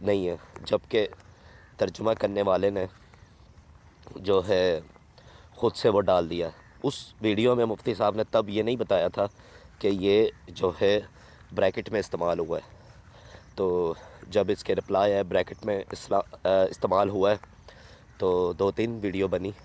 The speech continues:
और रिप्लाई आए। तो उसके बाद मुफ्ती साहब ने, अ, दोबारा वीडियो बनाई है और कहा है कि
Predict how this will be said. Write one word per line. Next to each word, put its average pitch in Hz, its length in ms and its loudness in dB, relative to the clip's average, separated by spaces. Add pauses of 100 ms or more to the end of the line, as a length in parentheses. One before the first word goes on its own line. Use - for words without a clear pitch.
(160)
और 90 140 0
रिप्लाई 92 340 0
आए। 92 200 2 (640)
तो 110 60 -4
उसके - 240 -4
बाद 117 220 2
मुफ्ती 110 260 -2
साहब 98 260 0 (100)
ने, 98 100 -2
अ, 98 100 -2 (720)
दोबारा 101 440 2 (200)
वीडियो 92 260 0
बनाई 85 300 -2
है 95 140 -4 (600)
और 92 120 0
कहा 98 380 0
है 98 160 2
कि 107 300 0